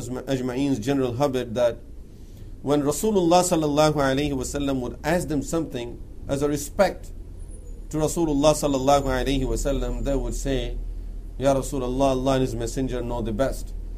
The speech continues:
So you tell us the answer." And then once they will see that he's insisting on getting the answer from them,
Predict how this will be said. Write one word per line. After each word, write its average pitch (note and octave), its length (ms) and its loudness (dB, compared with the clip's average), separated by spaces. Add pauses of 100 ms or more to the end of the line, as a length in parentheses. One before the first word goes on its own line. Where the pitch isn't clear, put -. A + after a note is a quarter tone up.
(140)
So C3+ 120 -4
you D3 200 4
tell C3 220 -2
us A2+ 120 -2
the A#2 80 -4
answer." A#2+ 360 0 (1700)
And D#3 180 0
then G3 220 4
once G3+ 460 -2 (600)
they C#3 100 2
will E3 160 4
see G3 160 2
that E3 200 2
he's D#3 160 2
insisting D3+ 840 2 (720)
on D3 200 2
getting E3+ 300 4
the D3 100 2
answer F3 340 0
from C#3 340 2
them, D3 400 4